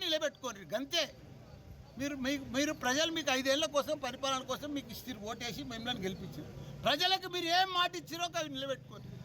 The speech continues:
అవి నిలబెట్టుకోకుండా మా కేసీఆర్, కేటీఆర్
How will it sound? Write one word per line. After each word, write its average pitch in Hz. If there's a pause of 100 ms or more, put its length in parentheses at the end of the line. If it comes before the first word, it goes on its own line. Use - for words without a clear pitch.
(240)
అవి 339
నిలబెట్టుకోకుండా 311 (1400)
మా 320 (140)
కేసీఆర్, 339 (200)
కేటీఆర్ 330